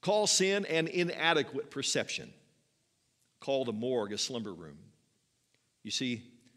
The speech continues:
fish don't enjoy reading seafood menus, nor do canaries enjoy movies about cats. If you insist on stating the truth, you may run out of an audience." He did.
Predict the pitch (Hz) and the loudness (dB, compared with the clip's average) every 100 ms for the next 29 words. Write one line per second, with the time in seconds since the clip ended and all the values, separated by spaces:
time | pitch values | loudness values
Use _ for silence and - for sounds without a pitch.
0 | _ _ 143 131 - 123 113 110 110 117 | _ _ -4 -2 -4 -6 -6 -8 -2 -2
1 | 104 101 117 95 95 147 139 113 87 117 | -2 -4 -6 -6 -4 -4 -4 -8 -8 -6
2 | 139 92 90 101 104 104 113 101 110 - | -6 -8 -10 -10 -8 -4 -4 -4 -10 -10
3 | 95 110 107 98 95 95 98 95 107 113 | -8 -6 -6 -8 -10 -10 -10 -10 -10 -10
4 | 95 101 101 117 - 135 135 139 - - | -10 -10 -8 -8 -6 -6 -6 -8 -10 -10
5 | _ _ _ _ _ _ _ _ - 90 | _ _ _ _ _ _ _ _ -16 -14
6 | 95 92 - 131 - 127 - 143 123 113 | -12 -6 -4 -2 -4 -6 -4 -2 -2 -4
7 | 101 - 160 117 - - _ _ _ _ | -8 -6 -4 -4 -8 -18 _ _ _ _
8 | _ _ _ _ - 87 123 101 104 104 | _ _ _ _ -16 -10 -8 -6 -6 -6
9 | 98 113 127 90 73 - - - _ _ | -6 -4 -4 -6 -8 -8 -8 -12 _ _
10 | _ _ _ _ _ _ _ _ _ _ | _ _ _ _ _ _ _ _ _ _
11 | - 82 123 87 | -12 -4 -4 -4